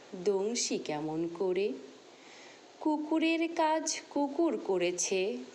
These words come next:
কামড় দিয়েছে পায়, তা বলে কুকুরে কামড়ানো কি রে মানুষের শোভা পায়?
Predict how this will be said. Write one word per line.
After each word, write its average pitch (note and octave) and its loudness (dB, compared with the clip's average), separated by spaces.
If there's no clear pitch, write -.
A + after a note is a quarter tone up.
কামড় A#3+ 2
দিয়েছে F3 0
পায়, E3+ 0
তা A3 2
বলে D4 4
কুকুরে B3 0
কামড়ানো D4 2
কি E4 2
রে D#4+ 2
মানুষের E3+ 0
শোভা A#3+ 0
পায়? B3 0